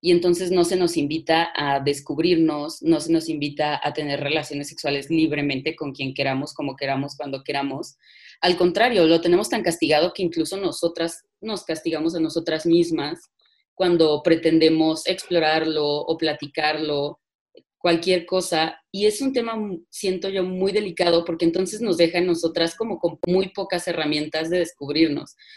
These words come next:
O sea, si tienes, imagínate, tienes un órgano para brindarte placer, o sea, solo para, prácticamente solo para eso,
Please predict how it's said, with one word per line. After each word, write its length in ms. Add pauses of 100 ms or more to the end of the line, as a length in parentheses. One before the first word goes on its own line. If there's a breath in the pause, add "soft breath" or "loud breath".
(120)
O 60
sea, 120
si 100
tienes, 340
imagínate, 480
tienes 280
un 120
órgano 640 (300 soft breath)
para 180
brindarte 460
placer, 500
o 60
sea, 140
solo 260
para, 260
prácticamente 420
solo 220
para 180
eso, 400